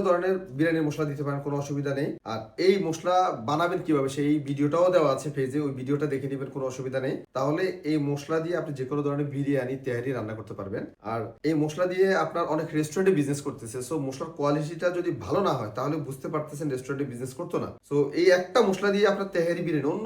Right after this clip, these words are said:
কোনো মশলা দেওয়ার প্রয়োজন নেই, রান্না করতে পারবেন। এই মশলা যদি গরুর মাংস হয় সেক্ষেত্রে প্রতি এক কেজি মাংসের জন্য দুই টেবিল স্পুন মশলা দিবেন। আর যদি মুরগির মাংস হয় প্রতি এক কেজি মাংসের জন্য এক থেকে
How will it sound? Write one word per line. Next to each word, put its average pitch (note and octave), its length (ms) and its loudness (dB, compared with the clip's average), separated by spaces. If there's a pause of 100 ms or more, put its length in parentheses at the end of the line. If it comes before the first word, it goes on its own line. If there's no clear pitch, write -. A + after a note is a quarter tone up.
কোনো A3+ 160 6
মশলা F#3 220 -2
দেওয়ার E3+ 180 2
প্রয়োজন C#3 260 0
নেই, F3 120 -2
রান্না C#3 220 -2
করতে C#3+ 200 -8
পারবেন। C3+ 240 -2 (180)
এই D#3+ 120 4
মশলা D#3+ 260 0
যদি F#3+ 100 0 (100)
গরুর G3+ 240 8
মাংস E3 160 0 (120)
হয় D3+ 180 4 (220)
সেক্ষেত্রে F#3+ 400 -2
প্রতি F#3+ 260 0
এক F#3 100 0
কেজি F3+ 200 2
মাংসের E3 260 -4
জন্য E3 120 -4 (100)
দুই D#3 140 2
টেবিল D#3 280 -2
স্পুন F3 220 -6
মশলা D#3 240 -4
দিবেন। D#3+ 200 0 (240)
আর C3 80 0 (100)
যদি D3+ 180 2 (360)
মুরগির D#3+ 300 2
মাংস D3 160 -2 (140)
হয় D3 180 0
প্রতি D#3 160 -4 (100)
এক D#3 100 -2
কেজি D3 200 -2
মাংসের C#3 280 -6
জন্য C3 120 -6 (120)
এক C3+ 120 -10
থেকে C#3+ 140 -4